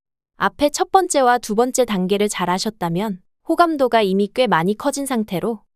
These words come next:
잠자리까지 이어질 확률이 높은 상태일 것입니다. 이 확률을 더욱 끌어올려주는 것이 세 번째 방법입니다.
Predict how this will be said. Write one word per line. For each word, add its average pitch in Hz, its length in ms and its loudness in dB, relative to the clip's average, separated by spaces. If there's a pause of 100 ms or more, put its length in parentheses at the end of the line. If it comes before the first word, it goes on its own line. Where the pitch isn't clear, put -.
(100)
잠자리까지 240 800 4
이어질 190 340 4
확률이 320 400 2
높은 190 320 0
상태일 285 400 2
것입니다. 160 640 -4 (400)
이 226 160 0
확률을 302 480 2
더욱 196 320 2
끌어올려주는 233 680 4
것이 170 320 -2
세 330 160 0
번째 339 280 2
방법입니다. 180 800 -2